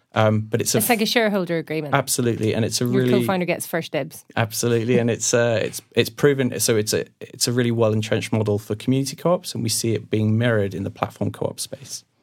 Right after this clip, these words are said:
Speaker 2: Nice.
Speaker 1: So rather than a geographic community, you have a community of interest. Um, and we're starting to see some traction in that space, and I'm delighted that Emma's here to talk about her experiences with that.
Speaker 2: Mm-hmm. Brilliant. So let's bring in Emma now, because I'm really excited to talk to you. I love talking to female founders, and I love that you're in fintech.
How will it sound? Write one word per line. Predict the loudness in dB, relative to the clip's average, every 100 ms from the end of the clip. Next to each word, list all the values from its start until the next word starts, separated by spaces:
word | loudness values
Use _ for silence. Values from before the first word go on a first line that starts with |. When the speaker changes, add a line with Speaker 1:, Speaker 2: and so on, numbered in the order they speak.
| _ _
Speaker 2:
Nice. | 0 0 -2 -4
Speaker 1:
So | -2
rather | 2 2
than | 2 0
a |
geographic | 0 -2 0 -2 -2 -6
community, | -2 -2 -2 -6
you | -4 -4
have | -4
a |
community | -6 -4 -4 -2
of | -4
interest. | -4 -6 -8 -12 -16 -20 _ _ _ _ _ -6
Um, | -2 0
and | 0
we're |
starting | 0 -4 -4 -4
to | -4
see | -4
some | -4 -2
traction | -2 -2 -4
in |
that | -2
space, | 0 0 0 0
and | -4
I'm |
delighted | -4 -6 -6 -6
that | -2
Emma's | 0 -2
here | -6 -8
to | -6
talk | -8
about | -6 -6
her | -6
experiences | -8 -6 -6 -4 -6 -6
with | -8 -8 -2
that. | -2
Speaker 2:
Mm-hmm. | -2 -6 -6 -8 -14 0
Brilliant. | 2 2 0
So | -2
let's | 2 2 0 0
bring | 2 2
in | 2 2 2
Emma | 2 2
now, | 2 2 2 0
because | -4 -2 0 0 -2
I'm | 0 2
really | 2 2 2 0
excited | -2 0 0 0
to | -4
talk | -4 -4
to | 0
you. | 0
I |
love | 2 0
talking | 0 -2 -2
to | -4
female | -2 -2 -2
founders, | -2 -4 0 -2 0
and | -2
I |
love | 0 0 0
that | -4
you're | -2 -4
in | -2
fintech. | -2 -2 -2 -2 -4